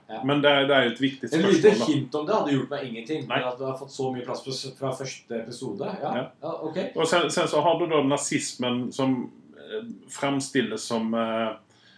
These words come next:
Speaker 2: eh, på en måte en, en,
Speaker 1: Drivkraften for hvorfor det er sånn det bare, det
Speaker 2: Ja.
Speaker 1: oppstod med hat
Speaker 2: Og så,
Speaker 1: mellom
Speaker 2: og så litt
Speaker 1: meksikanere.
Speaker 2: grann sånn klovnerier, da.
Speaker 1: Ja.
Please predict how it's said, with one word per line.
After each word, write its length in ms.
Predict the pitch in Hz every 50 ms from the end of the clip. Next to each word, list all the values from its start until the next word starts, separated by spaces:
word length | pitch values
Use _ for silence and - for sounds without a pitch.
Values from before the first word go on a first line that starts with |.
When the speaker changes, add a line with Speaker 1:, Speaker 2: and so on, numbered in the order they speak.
| _ _ _ -
Speaker 2:
eh, 640 | - 117 117 113 110 113 110 110 110 110 110 110 113 113 110 113 -
på 100 | - 123
en 100 | 117 113
måte 380 | 117 117 117 117 - - - 110 107 110 110 107 104 104 117
en, 140 | 113 117 117
en, 260 | 113 113 113 107 120 131
Speaker 1:
Drivkraften 680 | 139 135 135 123 117 117 147 143 143 - - - 151 143
for 140 | 160 160 147
hvorfor 320 | 135 135 120 - - 143 147
det 80 | 143
er 140 | 135 135 143
sånn 300 | 139 - 147 131 120 127 131
det 120 | 131 131 139
bare, 380 | 143 131 120 120 127 131 127
det 40 | 131
Speaker 2:
Ja. 140 | 135 135 139 135
Speaker 1:
oppstod 300 | - - - 143 139 131
med 140 | 139 139 131
hat 320 | - 120 117 117 - -
Speaker 2:
Og 100 | 143 147
så, 120 | - - -
Speaker 1:
mellom 140 | 175 - 151
Speaker 2:
og 60 | 151
så 80 | 127 165
litt 200 | 165 170 180 170
Speaker 1:
meksikanere. 200 | 120 - 151 139
Speaker 2:
grann 180 | 156 156 147 131
sånn 220 | - 151 139 127
klovnerier, 880 | - - - 143 139 135 135 139 135 127 113 107 107 104 101 101 113 131
da. 140 | 170 156 - - - - _ -
Speaker 1:
Ja. 120 | - 92